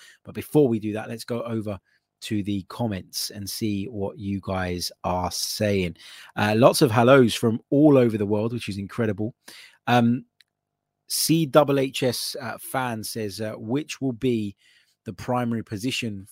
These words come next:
for Lisandro? Greetings from Texas." In my opinion, he'll be coming in as a bit of a, an all-rounder. I think that obviously his primary position is centre-back. I think when you consider that we're gonna let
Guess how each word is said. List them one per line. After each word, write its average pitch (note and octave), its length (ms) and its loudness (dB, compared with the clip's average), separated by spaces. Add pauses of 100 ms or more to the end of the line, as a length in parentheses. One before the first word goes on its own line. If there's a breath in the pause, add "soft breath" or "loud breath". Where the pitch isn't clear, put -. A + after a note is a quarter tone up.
(140)
for A2+ 200 0
Lisandro? G2 540 -8
Greetings A2 520 -2
from G2+ 260 -12
Texas." - 640 -8 (580 loud breath)
In C3 140 4
my D3+ 260 6
opinion, B2 400 -2
he'll A2+ 160 -6
be A2+ 200 -4
coming B2+ 440 -4
in G#2 320 -6 (420 soft breath)
as A2 140 -4
a A#2+ 60 -2
bit C3+ 240 0
of A#2 160 -8
a, A#2 260 -8
an A2+ 140 -10
all-rounder. A2+ 720 -4 (360 soft breath)
I A#2 120 -4
think C#3+ 280 -2
that A#2+ 200 -6 (460)
obviously A#2+ 380 -4
his G2+ 160 -8
primary G#2+ 380 -8
position G#2 480 -8
is F#2+ 100 -8
centre-back. B2+ 800 -4 (420 soft breath)
I G2 60 -10
think G#2+ 140 -4
when G#2+ 140 -4
you A2 80 -4
consider A2+ 480 0
that G#2+ 140 -4
we're A2 120 -4
gonna A2+ 220 -2
let G#2+ 180 -4